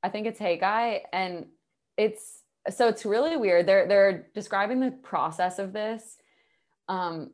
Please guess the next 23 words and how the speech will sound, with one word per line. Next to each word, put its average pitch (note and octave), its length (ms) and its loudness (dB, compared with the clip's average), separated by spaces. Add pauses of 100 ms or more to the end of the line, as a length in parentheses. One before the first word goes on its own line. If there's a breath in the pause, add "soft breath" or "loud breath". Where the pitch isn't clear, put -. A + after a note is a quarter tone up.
the G#3+ 120 -2
king B3+ 260 0
is C4+ 80 0
gonna C#4 200 -2
choose A3 260 -2
from G3+ 160 -6
all F3 240 4
the G#3 80 -2
virgins E3 640 -2
who's F3 180 -4
gonna F3+ 160 -6
be E3+ 120 -4
the E3 80 -4
queen. C3 560 -10 (360)
And F3 400 0
so F#3+ 80 2
all F#3 180 4
the G#3+ 80 0
virgins G3+ 320 -2
live F#3+ 120 -2
in F3+ 40 -6
this E3 140 -8
house E3+ 320 -4